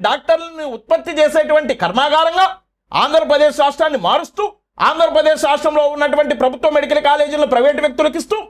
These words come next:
ఆ ప్రైవేటు వ్యక్తులకు ఇస్తున్నటువంటి ఈ గొప్ప కార్యక్రమానికి ఆ కర్మాగారానికి చైర్మన్గా చంద్రబాబు నాయుడు గారు ఉన్నారు. దేవుడు ఆయన నోటి నుంచే నిజాన్ని చెప్పించేశాడు. ఇక్కడ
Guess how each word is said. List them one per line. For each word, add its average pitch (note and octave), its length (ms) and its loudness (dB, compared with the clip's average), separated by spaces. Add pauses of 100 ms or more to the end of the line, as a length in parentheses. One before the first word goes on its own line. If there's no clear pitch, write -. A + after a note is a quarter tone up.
(560)
ఆ G#3 140 2 (180)
ప్రైవేటు C#4+ 500 0
వ్యక్తులకు C4 440 -2
ఇస్తున్నటువంటి B3+ 680 -2 (140)
ఈ - 20 -4 (160)
గొప్ప A#3 380 -4 (160)
కార్యక్రమానికి A3 840 -2 (480)
ఆ F3+ 40 0 (260)
కర్మాగారానికి A#3 840 -2 (120)
చైర్మన్గా G#3 600 -2
చంద్రబాబు F#3 420 -4
నాయుడు F3 200 -2
గారు D#3 160 -4
ఉన్నారు. C4+ 240 0 (300)
దేవుడు C4+ 400 2 (220)
ఆయన F#4 260 2
నోటి C4 260 2
నుంచే G#3+ 180 -8 (100)
నిజాన్ని D#3 300 -8
చెప్పించేశాడు. - 480 -20 (440)
ఇక్కడ G#3+ 180 0